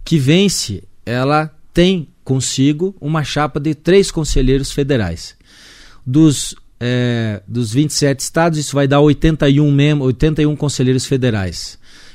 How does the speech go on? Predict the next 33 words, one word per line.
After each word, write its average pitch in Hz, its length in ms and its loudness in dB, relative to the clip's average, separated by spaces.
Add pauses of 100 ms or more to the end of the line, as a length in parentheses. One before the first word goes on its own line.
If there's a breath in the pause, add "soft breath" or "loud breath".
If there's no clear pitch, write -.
Eleitos 170 480 6
em 160 80 2
dezembro, 147 500 4
por 123 140 -2
exemplo, 131 220 2
dois 123 180 0
mil 127 120 0
e 123 40 -2
dezoito, 156 420 0
em 156 60 0
janeiro 160 460 2
de 156 100 2
dois 135 240 2
mil 123 240 0
e 123 40 0
dezenove, 139 640 -2 (300 loud breath)
eles 151 200 0
se - 140 2
reuniram 160 440 4
num 147 140 0
colegiado, 139 640 2
num 127 100 0
colégio 127 380 0
eleitoral, 143 460 2
e 196 60 6
esses 196 260 0
oitenta 208 400 2
e 175 100 4
um 233 180 0 (420 soft breath)
elegem 202 680 0 (500)
a 170 140 2
chapa 190 440 2
inscrita 196 680 0